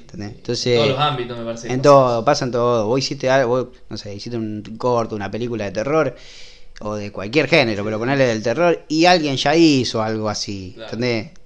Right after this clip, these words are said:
Speaker 1: Aunque vos no lo conozcas,
Speaker 2: Sí, sí, sí.
Speaker 1: ¿entendés? Ya, ya a alguien se le ocurrió, al ser tanta cantidad de gente durante tantos años, y alguien ya lo hizo. Es muy difícil que haga algo, algo nuevo. Lo que podés llegar a hacer es hacer algo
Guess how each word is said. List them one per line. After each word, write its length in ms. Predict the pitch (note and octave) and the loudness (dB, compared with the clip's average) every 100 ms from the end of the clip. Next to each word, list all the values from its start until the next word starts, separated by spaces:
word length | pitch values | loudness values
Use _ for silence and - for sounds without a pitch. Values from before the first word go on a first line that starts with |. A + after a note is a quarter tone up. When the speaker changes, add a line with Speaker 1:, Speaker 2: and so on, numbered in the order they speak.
| - | -8
Speaker 1:
Aunque 220 | A2+ A#2+ | -4 2
vos 140 | D#3+ F3 | 6 6
no 100 | C#3 | 6
lo 80 | |
conozcas, 560 | C3+ E3+ D#3 A2+ G#2 G2 - | 4 6 4 2 -6 -10 -14
Speaker 2:
Sí, 100 | - | -14
sí, 60 | B2 B2 | -10 -6
sí. 20 | |
Speaker 1:
¿entendés? 420 | C3 A#2+ B2+ C3+ D#3 | -6 0 2 4 4
Ya, 180 | D#3 | 4
ya 220 | C#3 D3 D3 | 4 4 4
a 20 | |
alguien 300 | D#3+ D3 B2+ | 4 2 -2
se 100 | - | -4
le 60 | A2+ | -4
ocurrió, 560 | A2+ B2+ C#3+ A2+ F#2+ - G#2 | -2 2 2 2 -2 -10 -10
al 180 | G#2 A2 | -8 -10
ser 240 | G#2 B2+ B2 | -8 -10 -2
tanta 400 | C#3+ B2 A2 G#2 | 0 0 -2 -4
cantidad 240 | G2+ A2 | -2 -2
de 60 | A2 | -2
gente 200 | A#2+ A2+ | -2 -2
durante 280 | G#2+ G#2+ A2 | -2 -4 -2
tantos 260 | B2 A#2+ | -2 0
años, 240 | C3+ A#2+ G#2 | 2 0 -2
y 220 | C3 C3+ | -6 -2
alguien 420 | C#3+ E3+ C3+ A#2 G#2 | 2 2 2 -4 -4
ya 160 | A#2+ | -4
lo 140 | A2 A#2 | -2 0
hizo. 320 | B2 G2+ C3 | 0 -2 2
Es 60 | F3 | 4
muy 100 | D3+ | 4
difícil 300 | E3 C3+ A#2 | 2 -2 -2
que 80 | |
haga 180 | A#2 A2 | 0 0
algo, 320 | G#2+ G#2+ G#2 A2 - | 0 -2 -6 -8 -6
algo 220 | A2 A2+ | -4 -2
nuevo. 380 | A#2 A2+ F#2 - - - - - | 0 -2 -4 -10 -20 -20 -20 -16
Lo 220 | - A#2 A2+ | -8 -6 -4
que 100 | A2+ | -2
podés 240 | C3+ D#3+ | 0 2
llegar 220 | D#3 D#3 | 2 2
a 20 | |
hacer 240 | C#3 F#3+ G3 | 2 4 4
es 220 | F3 - | 4 0
hacer 240 | A#2 C#3+ | -4 0
algo 340 | D3 E3 D#3+ | 0 2 0